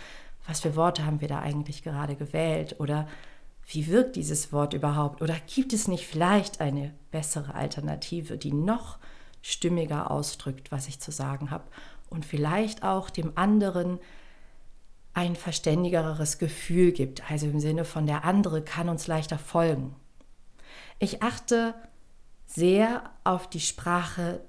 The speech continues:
meines Gegenübers. Also wenn ich mit jemandem spreche, dann achte ich darauf, welche Worte wählt er, welche Formulierungen mag der, welche Art zu sprechen scheint ihm zu entsprechen. Das kann natürlich sein, dass das etwas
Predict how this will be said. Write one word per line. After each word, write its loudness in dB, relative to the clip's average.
meines 2
Gegenübers. -2
Also -2
wenn 8
ich 2
mit 0
jemandem 2
spreche, 0
dann 0
achte -4
ich -6
darauf, 0
welche 2
Worte 4
wählt 0
er, 0
welche 4
Formulierungen 8
mag -2
der, 0
welche 4
Art 2
zu 0
sprechen 0
scheint 2
ihm 4
zu 0
entsprechen. -6
Das 2
kann 10
natürlich 4
sein, 4
dass -2
das -2
etwas -2